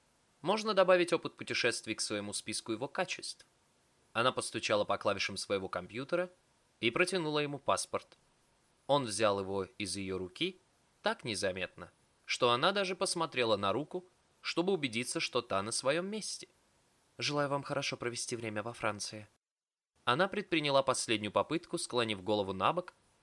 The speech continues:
и одарив его взглядом лани, говорящим: «Пригласи меня на обед и переспи со мной». Он ушёл,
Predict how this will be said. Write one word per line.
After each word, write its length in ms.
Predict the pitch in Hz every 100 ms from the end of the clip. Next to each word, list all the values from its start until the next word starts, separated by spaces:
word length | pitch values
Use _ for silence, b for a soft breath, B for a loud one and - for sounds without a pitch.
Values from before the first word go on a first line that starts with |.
| _ _
и 80 | 135
одарив 380 | 175 180 170 151
его 160 | 131
взглядом 440 | 104 98 104 117 113
лани, 300 | 104 113 147
говорящим: 640 | 143 120 107 - 117 113 _ _ _ _
«Пригласи 420 | - 107 107 - 95
меня 200 | 92 92
на 120 | 90
обед 340 | 90 127 - _ _ _ _ _
и 80 | 101
переспи 420 | 113 117 - 175
со 200 | 165 90
мной». 260 | 87 - _ _ _ _ _ _ _ _ _
Он 180 | 123 120
ушёл, 420 | 110 175 202 190